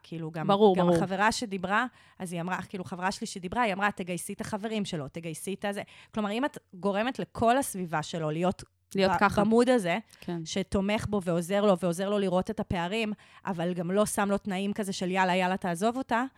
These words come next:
Speaker 2: כן.
Speaker 1: אז, אז, אז זה בדיוק, אז, אז זה יקרה. זה לא יקרה רק מהמערכת יחסים שלו ושל, כאילו, של הש-, כאילו, אני לא רוצה גם שקמילה תרגיש שהכל קם ויושב על המערכת יחסים שלה ושלו.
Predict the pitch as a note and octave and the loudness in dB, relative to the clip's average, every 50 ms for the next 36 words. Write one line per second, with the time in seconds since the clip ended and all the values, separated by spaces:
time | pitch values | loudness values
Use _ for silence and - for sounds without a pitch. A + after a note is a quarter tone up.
0 | _ - - - - F3 F3 E3+ F#3 F#3 E3+ E3+ - - - F3 E3 E3 F3 F3 | _ -20 -16 -12 -10 -8 -6 -4 -4 -4 -4 -4 -6 -8 -8 -8 -8 -8 -10 -12
1 | E3 - _ _ _ _ _ _ _ _ _ - F#3 E3+ F#3 D#3+ F#3+ F3 G3+ G#3 | -14 -14 _ _ _ _ _ _ _ _ _ -8 -6 -6 -4 -4 -2 0 2 2
2 | G3 - - F#3 E3 F3+ - - G#3+ G#3+ G3+ - G#3+ F#3+ - - - D#3+ D3 D3+ | 2 0 -4 -8 -8 -4 2 4 4 4 4 4 -2 -4 -6 -6 -10 -10 -10 -6
3 | E3+ G3 G#3 A#3+ C4+ - A3+ G3+ F#3+ E3 E3 E3 - - D#3 D3+ D3+ D3 - - | -2 0 2 2 2 2 0 -2 0 0 -2 -2 -2 -4 -6 -6 -6 -8 -10 -12
4 | D#3+ - - - E3 D#3 D3+ - E3+ D#3 D3+ D3 D3 - - D3 D#3 - - _ | -14 -14 -12 -10 -10 -10 -8 -6 -6 -4 -4 -6 -8 -10 -10 -10 -12 -12 -14 _
5 | - - F#3+ E3 - F#3+ E3 D#3+ - - - _ _ _ _ _ - G#3 G3 F#3+ | -10 -8 -8 -6 -6 -6 -6 -6 -6 -8 -12 _ _ _ _ _ -4 -2 0 4
6 | F#3+ G#3+ A#3 B3+ - B3 A#3 A#3+ A#3+ - G#3+ E3+ D#3 - - - - - - - | 6 6 6 6 4 0 -2 -2 -2 -2 -2 -2 -2 -4 -10 -20 -20 -12 -8 -6
7 | G3 G#3 A3 A3+ A3+ G#3+ F3+ F3 A3+ C4+ - - G3+ E3+ - - - A3+ A3+ A3 | -2 0 0 0 0 -2 -4 -4 -4 -4 -2 0 0 0 0 2 2 4 4 4
8 | A3 - - G#3 G3+ G3+ G3 G3+ F#3 F3 G#3 - - - G#3 A3+ A#3 A#3 F3 E3+ | 2 0 -2 -2 -2 -2 -2 -2 0 0 -2 -2 -2 0 0 0 2 2 2 2
9 | D#3+ E3+ E3+ E3 F#3 - G3+ F3+ - - G3+ F#3 - D#3+ E3 E3+ E3 - - D#3+ | 2 2 2 0 0 -2 -6 -10 -8 -6 -6 -6 -4 -4 -4 -6 -6 -6 -6 -6
10 | D#3 | -6